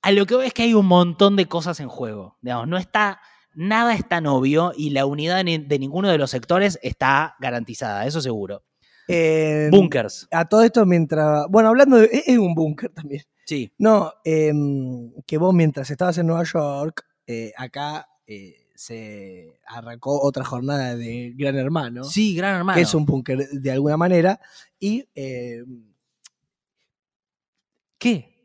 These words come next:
Speaker 2: como está la Paramount
Speaker 1: No vi nada de
Speaker 2: Bueno,
Speaker 1: Gran Hermano.
Speaker 2: como está Paramount, que es Telefe,
Speaker 1: Sí.
Speaker 2: hay una idea de que la Embajada de Estados Unidos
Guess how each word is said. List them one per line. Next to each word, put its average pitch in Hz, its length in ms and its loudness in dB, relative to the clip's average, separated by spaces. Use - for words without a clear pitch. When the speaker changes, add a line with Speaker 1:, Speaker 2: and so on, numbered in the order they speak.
Speaker 2:
como 139 200 -8
está 196 160 -4
la 190 140 -4
Paramount 143 580 -6
Speaker 1:
No 190 160 4
vi 208 160 2
nada 214 380 4
de 151 220 -2
Speaker 2:
Bueno, 143 100 0
Speaker 1:
Gran 147 160 2
Hermano. 110 360 -4
Speaker 2:
como 139 180 -6
está 202 200 -2
Paramount, 156 680 -4
que 147 120 -8
es 147 80 -12
Telefe, 135 540 -10
Speaker 1:
Sí. 139 420 -6
Speaker 2:
hay 156 260 -6
una 143 720 -4
idea 151 480 -6
de 143 180 -12
que 123 120 -20
la 117 60 -16
Embajada 120 420 -8
de 143 60 -4
Estados 151 380 -10
Unidos 151 640 -12